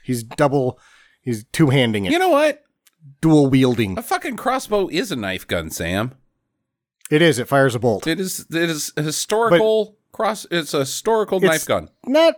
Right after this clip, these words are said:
Speaker 1: really, it's a bolt, because a knife gun would, we've seen what that is, and it, it just shoots a knife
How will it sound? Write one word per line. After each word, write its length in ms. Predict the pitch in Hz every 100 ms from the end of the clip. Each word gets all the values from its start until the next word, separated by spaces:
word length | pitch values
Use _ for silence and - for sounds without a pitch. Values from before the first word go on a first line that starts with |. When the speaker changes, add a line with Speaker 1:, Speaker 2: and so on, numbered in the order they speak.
| _ _
Speaker 1:
really, 320 | - 233 233 226
it's 140 | -
a 60 | 180
bolt, 420 | 175 139 - - -
because 480 | 147 170 151 - - _ -
a 80 | 156
knife 260 | 180 196
gun 200 | - 185
would, 220 | 170 143 - _ _ _ _ _
we've 180 | 151 131
seen 180 | - 175
what 140 | 170 -
that 160 | 156
is, 200 | 151 139
and 100 | 139
it, 160 | 131 - _ _
it 140 | 131
just 320 | - 135 - - _
shoots 420 | - - 127 -
a 60 | 123
knife 640 | 104 107 101 92 - -